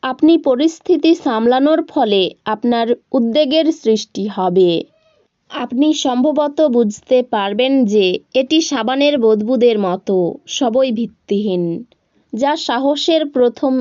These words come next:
স্পর্শেই ধসে গেছে। আপনি যে অর্থ দীর্ঘকাল থেকে সঞ্চয় করেছিলেন, তা আজ কাজে লাগতে পারে, তবে ব্যয় আপনার আত্মকে কমিয়ে দিতে পারে।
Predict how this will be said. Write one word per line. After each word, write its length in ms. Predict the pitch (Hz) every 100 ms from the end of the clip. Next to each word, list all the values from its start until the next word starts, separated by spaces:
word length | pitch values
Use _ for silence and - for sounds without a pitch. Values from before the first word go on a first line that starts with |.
| - -
স্পর্শেই 720 | - _ 233 226 247 294 269
ধসে 360 | 247 214 - 190
গেছে। 440 | 180 175 - 226 170 165 - _ _ _ _ _ _ _ -
আপনি 320 | 254 - 320 311
যে 140 | 311 302 247
অর্থ 220 | 262 - 320 277
দীর্ঘকাল 560 | 285 254 330 302 233 240
থেকে 320 | 247 277 277 277
সঞ্চয় 520 | 277 220 214 226 214
করেছিলেন, 680 | 214 214 247 254 220 180 175 170 - _ _ _ _ -
তা 120 | 226 220 - 196 196
আজ 100 | 202 247 _ _ _ -
কাজে 320 | 240 226 294
লাগতে 440 | 285 190 202 - 180 180
পারে, 320 | 180 175 170 - _ _ _ _ _ _ _ -
তবে 220 | 269 277 311
ব্যয় 380 | 233 226 240 285 240
আপনার 340 | 208 226 226 226 -
আত্মকে 680 | 220 - - 330 330 214 180 165 _ _
কমিয়ে 380 | 254 247 269 285
দিতে 280 | 220 180 208 -
পারে। 340 | 175 175